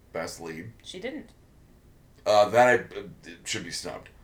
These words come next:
Speaker 1: Uh, that, that is snubbed.
Speaker 2: That's the snub I was talking about.
Speaker 1: Um, I think it, it wasn't up for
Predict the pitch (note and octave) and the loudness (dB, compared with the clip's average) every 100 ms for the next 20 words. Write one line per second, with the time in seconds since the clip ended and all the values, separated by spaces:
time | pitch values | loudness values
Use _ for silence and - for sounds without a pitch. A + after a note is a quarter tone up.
0 | - - _ - F#2 F#2 G2+ G3+ G#3 F#3+ | -20 -20 _ 0 0 4 2 2 0 0
1 | F3+ - E3+ G3 - G#3+ G#3 G3+ G3 F#3 | -4 -4 -2 -2 -2 -8 -6 -6 -2 -4
2 | C4 - A#3+ A3 C#3+ - A2+ - A#2+ A#2+ | -4 -4 -6 -8 -14 -14 -10 4 8 8
3 | A#2+ - - _ _ A#2+ B2 C3+ C3 C3 | 6 0 -16 _ _ 0 0 0 -4 -6
4 | - - - _ _ _ _ - - - | -10 -16 -20 _ _ _ _ -20 -20 -12
5 | A#2+ B2 B2+ C3+ D#3 D3 C3+ A#2+ - - | -6 -4 6 12 12 10 2 -2 -6 2
6 | A#2+ A#2+ A2+ G#2+ G#2+ | 6 10 10 8 2